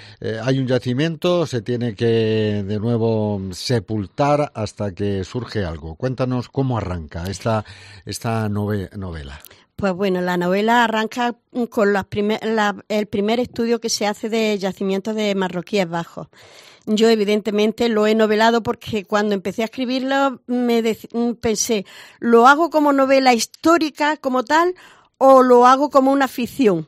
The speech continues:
Speaker 1: Mm.
Speaker 2: histórica? Entonces, yo no soy historiadora, <laughs> no quiero,
Speaker 1: Mm.
Speaker 2: no quiero usurpar esa tarea. Me gusta mucho la historia, leo mucha novela
Speaker 1: Mm.
Speaker 2: histórica,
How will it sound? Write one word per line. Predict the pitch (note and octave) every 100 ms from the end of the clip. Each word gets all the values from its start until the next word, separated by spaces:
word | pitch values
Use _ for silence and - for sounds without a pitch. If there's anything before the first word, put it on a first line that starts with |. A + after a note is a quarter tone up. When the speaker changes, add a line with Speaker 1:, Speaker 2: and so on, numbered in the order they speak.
| _
Speaker 1:
Mm. | F#2+ F#2+ -
Speaker 2:
histórica? | B3 - G3+ G3 F3 F#3 -
Entonces, | G3+ A3 A3+ G3 - A3+
yo | G3+ B3+
no | C4+ A#3
soy | - G#3+
historiadora, | G3+ - F#3 E3+ F3+ E3+
<laughs> | F#3
no | A#3+ B3 A3+
quiero, | - A3 G#3+ G#3+ G#3 - - - -
Speaker 1:
Mm. | A#3
Speaker 2:
no | A#3+
quiero | - A3+ A3 A3+ A3
usurpar | A3+ A3 A#3 G3 C4+ A3
esa | A3 - A3+ G3+ G3+
tarea. | G#3 G#3 F#3+ -
Me | G#3+ G#3+
gusta | G3 A#3 -
mucho | F#3 F3+ - F3+
la |
historia, | E3+ - D4 D4+ D4+
leo | G#3+ G3+
mucha | G3+ A3 - F#3
novela | F3+ F#3+ F#3
Speaker 1:
Mm. |
Speaker 2:
histórica, | F3 - C#4+ D4 D#4